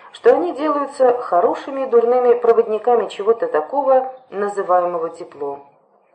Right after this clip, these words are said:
Или забыть, что солнце все-таки всходит и заходит, и заря, и облака, и вообразить себе, что земля ходит, я с нею. Многое я объясню на известном пути таким воззрением,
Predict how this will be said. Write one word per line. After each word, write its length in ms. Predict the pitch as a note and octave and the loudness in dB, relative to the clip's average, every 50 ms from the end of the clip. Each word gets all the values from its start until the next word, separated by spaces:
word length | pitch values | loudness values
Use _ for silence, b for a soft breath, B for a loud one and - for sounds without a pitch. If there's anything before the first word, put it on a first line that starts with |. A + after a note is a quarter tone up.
| _ _ | _ _
Или 400 | - C#4+ C#4 D4+ D4+ D4 C#4+ C#4 | -8 -6 -4 -4 -4 -4 -4 -6
забыть, 420 | A#3+ A#3+ C#4 C4 - G3 G3+ - | -2 0 0 2 2 0 -4 -6
что 220 | - - - - F#3+ | -10 -14 -12 -12 -12
солнце 380 | - - F#3+ F3+ F3 - F3+ | -8 -6 -8 -8 -6 -10 -12
все-таки 640 | E3+ - - F3+ D#3+ - E3 - - E3 D#3+ D#3+ - - _ _ _ _ _ | -14 -10 -10 -10 -10 -10 -12 -12 -4 -4 -4 -4 -4 -8 _ _ _ _ _
всходит 500 | - - - - C4+ C#4+ C4+ C#4 C4+ - | -20 -18 -6 -2 -2 -2 -2 -4 -6 -6
и 60 | A#3 | 0
заходит, 500 | G#3 A3+ - - - D3+ D3 C#3+ C#3 - - - B B B B B B B B B B _ | 0 0 0 2 -2 -4 -4 -4 -8 -14 -18 -20 B B B B B B B B B B _
и 80 | G#3 | -8
заря, 520 | G#3+ A3 A#3+ A3+ F#3+ F#3 F#3 F#3+ G3 F#3+ - - - _ _ _ | 2 4 4 4 4 2 0 0 -2 -4 -10 -18 -20 _ _ _
и 80 | - F#3+ | -2 0
облака, 720 | F3+ F3 E3 E3+ E3+ E3 E3 - F#3+ G#3+ A3+ A#3 A3+ - - b b b b b b b | 0 2 2 2 0 0 0 0 0 0 0 -2 -4 -12 -20 b b b b b b b
и 80 | - A3 | -2 2
вообразить 560 | A3+ B3+ C4 C4+ C#4 D4 D4 D4 E4+ E4+ - | 4 4 4 4 4 2 2 2 -2 -8 -10
себе, 240 | - C#4+ B3+ D4+ D#4 | -12 -10 -6 -6 -6
что 220 | D4+ - - C4 | -6 -6 -8 -6
земля 340 | A3+ A#3 B3+ B3+ C4+ C#4+ C#4+ | -2 -2 -2 2 2 2 2
ходит, 460 | - - - D#4 E4 - - D3 - - - - _ _ _ | 0 -2 -2 0 0 0 -2 -8 -12 -14 -20 -20 _ _ _
я 300 | - E3 D3+ F3+ G3 G#3+ | -20 -14 -6 -4 -4 -4
с 160 | - - - | -4 -8 -12
нею. 380 | D#3+ D#3 D3 C#3 C3+ C3+ B2 A#2+ - _ _ _ _ _ _ _ _ _ _ _ _ | -10 -10 -10 -10 -12 -14 -16 -16 -18 _ _ _ _ _ _ _ _ _ _ _ _
Многое 540 | G3+ A3+ B3+ C#4+ D#4+ D#4 - F#3+ F#3 F3 | -2 -2 2 2 2 2 2 0 -4 -4
я 180 | F3 D#3+ E3 D#3+ | 0 2 4 4
объясню 480 | D#3+ D#3+ E3 F3 E3+ - - G3 F#3+ F#3 | 4 2 -4 -12 -14 -14 -12 -10 -10 -8
на 160 | F3 E3+ E3+ | -6 -8 -8
известном 520 | E3 E3 E3+ G3 G3+ - - F3+ E3 D#3+ | -8 -8 -6 -6 -8 -6 -8 -10 -10 -10
пути 240 | D#3+ D#3+ - - G3 | -12 -14 -12 -12 -4
таким 340 | G3 D#3+ D#3+ - G3 F#3+ F3 | -2 -2 -2 -2 -4 -6 -2
воззрением, 760 | D#3 D3+ D3 D3 D#3+ F3+ A#3+ C4+ A3+ F3+ C#3 A#2+ - - B | 0 0 0 0 -2 -4 -4 -4 -4 -6 -6 -8 -10 -12 B